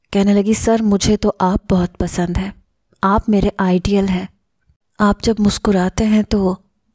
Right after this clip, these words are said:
आपका डिंपल मेरी जान लेने लगता है। आपकी आंखें बेहद खूबसूरत हैं, किसी साहिल की तरह गहरी।" उसकी बात सुनकर मेरे चेहरे की रंगत बदलने लगी।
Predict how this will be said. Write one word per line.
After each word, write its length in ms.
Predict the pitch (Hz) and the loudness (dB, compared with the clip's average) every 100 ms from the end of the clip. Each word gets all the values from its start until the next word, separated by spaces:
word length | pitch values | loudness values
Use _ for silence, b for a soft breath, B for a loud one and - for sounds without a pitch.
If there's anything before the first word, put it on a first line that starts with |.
| - | -2
आपका 340 | 196 - 214 | -2 -2 -4
डिंपल 520 | 190 196 185 185 208 | 0 -2 -2 -2 -2
मेरी 220 | 196 185 | 0 0
जान 340 | 185 - 170 196 | 0 -2 -2 -2
लेने 260 | 180 170 | -2 -2
लगता 320 | 170 - - 190 | -4 -6 -6 -6
है। 180 | 190 - _ _ _ _ _ _ | -6 -10 _ _ _ _ _ _
आपकी 400 | 185 175 - 202 - _ | -2 -2 -4 -6 -8 _
आंखें 600 | 190 185 185 - 202 190 190 _ _ _ _ 180 | -2 -2 -2 -2 0 0 -4 _ _ _ _ -2
बेहद 460 | 202 202 208 208 | 0 0 -2 -4
खूबसूरत 640 | - 185 - - 180 - - | -2 -4 -4 -4 -4 -4 -6
हैं, 220 | - - _ _ _ _ _ - | -8 -12 _ _ _ _ _ -4
किसी 420 | 202 - 208 190 | -2 2 2 2
साहिल 600 | - 208 196 202 208 220 | 0 0 0 2 2 0
की 140 | 214 | -2
तरह 420 | 214 196 175 202 | -2 -2 0 0
गहरी।" 680 | 202 185 - 180 196 208 196 - - _ _ _ - | 0 -2 -2 0 0 0 -2 -14 -20 _ _ _ -4
उसकी 260 | 240 - | -2 0
बात 340 | 262 220 208 247 | 0 2 2 0
सुनकर 420 | - 240 214 233 | 0 0 2 0
मेरे 260 | 214 185 196 | 2 2 0
चेहरे 480 | - 202 196 214 | 0 0 2 2
की 180 | 214 214 | 0 0
रंगत 380 | 190 175 180 196 | 0 0 0 -2
बदलने 500 | 185 175 170 170 175 | -2 -4 -4 -4 -4
लगी। 340 | 165 165 160 | -4 -8 -12